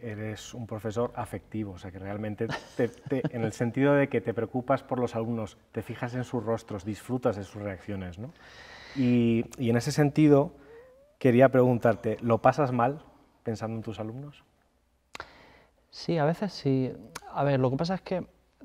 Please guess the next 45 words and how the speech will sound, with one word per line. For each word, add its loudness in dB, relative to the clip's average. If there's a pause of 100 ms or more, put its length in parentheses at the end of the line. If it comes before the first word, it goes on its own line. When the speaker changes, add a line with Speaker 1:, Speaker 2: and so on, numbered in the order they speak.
Speaker 2:
tengo 8
que 2
confesarte 0
que, -10
eh, -12
dicho 2
así, 0
¿no? -2
Parece 0
que 0
es -4
como -2
que, -4 (480)
que -4
me -2
estás -2
diciendo, -2
mm, -6 (840)
o -18
sea, 4
me, 4
me 6
estás 10
haciendo 8
como 4
un 2
halago, 4
¿no? -4 (520)
Pero 0
si -4
te 0
soy 4
sincero, 2 (1040)
eh, -10
también 4
lo 10
hago, 8
no, 4
no 4
diría 8
por 6
egoísmo, 4 (120)
sino 0
porque, 0
mm, -2